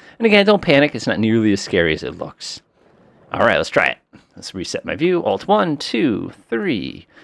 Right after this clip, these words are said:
four, five. Nice. Now that this has been all set, we are pretty much ready to rock here.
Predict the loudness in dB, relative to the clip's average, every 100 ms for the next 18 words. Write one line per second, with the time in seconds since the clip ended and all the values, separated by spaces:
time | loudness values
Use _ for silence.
0 | -20 -8 2 4 6 2 -2 -8 -16 -12
1 | -2 0 0 -2 -10 -16 -18 -18 -4 -2
2 | -2 -8 -10 -14 _ _ _ _ _ _
3 | _ -4 2 6 6 4 0 4 4 4
4 | 4 0 2 -2 0 0 0 -2 2 2
5 | 2 0 -2 -2 -2 -4 -6